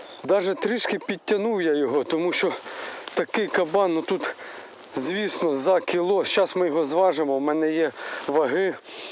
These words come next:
є лінійка, є ваги, ми його зважимо. Але ж самі бачили, паличка до семи грам, і він, е, впирався, він впирався. Я бистренько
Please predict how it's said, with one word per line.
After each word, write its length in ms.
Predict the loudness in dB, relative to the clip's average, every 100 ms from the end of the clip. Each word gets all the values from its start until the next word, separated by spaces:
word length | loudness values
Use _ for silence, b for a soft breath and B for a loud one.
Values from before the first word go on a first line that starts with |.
| B
є 180 | -2 0
лінійка, 480 | 0 -2 -4 0 0
є 200 | 2 2
ваги, 300 | 2 2 0
ми 160 | 0
його 200 | 2 0
зважимо. 580 | 2 2 2 2 2 2
Але 200 | 4 2
ж 80 | 2
самі 300 | 2 2 2
бачили, 480 | 2 2 2 0 2
паличка 480 | 4 4 4 0 0
до 140 | 0
семи 360 | -2 -2 0 0
грам, 440 | 2 4 2 0 B B B B
і 40 | -4
він, 460 | -4 -4 -4 -4 B B B B B 0
е, 120 | 0
впирався, 840 | 0 -2 0 4 6 4 4 2
він 140 | 0 -2
впирався. 580 | 0 2 4 4 2 2
Я 120 | 2
бистренько 520 | 2 0 -2 -2